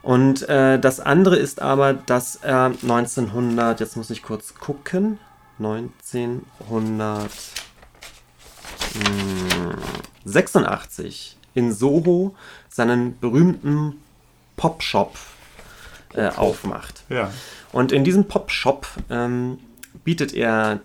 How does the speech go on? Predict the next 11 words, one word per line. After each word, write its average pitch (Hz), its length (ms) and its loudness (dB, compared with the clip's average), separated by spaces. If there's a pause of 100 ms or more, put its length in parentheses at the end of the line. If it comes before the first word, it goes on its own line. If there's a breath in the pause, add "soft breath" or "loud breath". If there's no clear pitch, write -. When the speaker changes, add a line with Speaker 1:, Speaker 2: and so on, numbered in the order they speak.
Speaker 1:
T-Shirts 170 540 0
und 120 240 -4
Tassen 156 400 0
und 131 280 -2
Poster 151 520 -2
und 113 200 -4
Schlüsselanhänger 113 1000 -6
und 107 320 -6
alles 131 300 0
mögliche. 107 400 -2
Speaker 2:
Merchandising. 101 520 -6